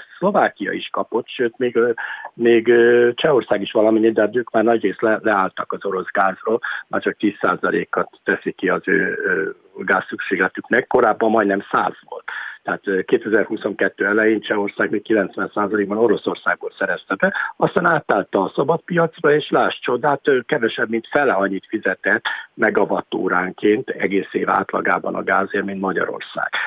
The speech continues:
Tehát itt látszik, hogy mennyire elhibázott, rossz szerződést kötött a kormány a gáz-, a tizenöt éves gázszerződéssel.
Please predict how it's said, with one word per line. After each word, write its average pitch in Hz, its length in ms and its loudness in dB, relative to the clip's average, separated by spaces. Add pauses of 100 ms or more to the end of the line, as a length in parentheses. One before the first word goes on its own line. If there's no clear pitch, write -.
(140)
Tehát 110 180 0
itt 139 140 2
látszik, 120 340 2
hogy 101 100 2
mennyire 107 300 4
elhibázott, 98 600 0
rossz 104 200 -2
szerződést 92 540 -4
kötött - 340 -6
a 92 60 -2
kormány 95 460 0
a 92 100 -2
gáz-, 95 320 -2
a - 100 -8
tizenöt 98 420 -2
éves 95 240 -4
gázszerződéssel. 98 1120 0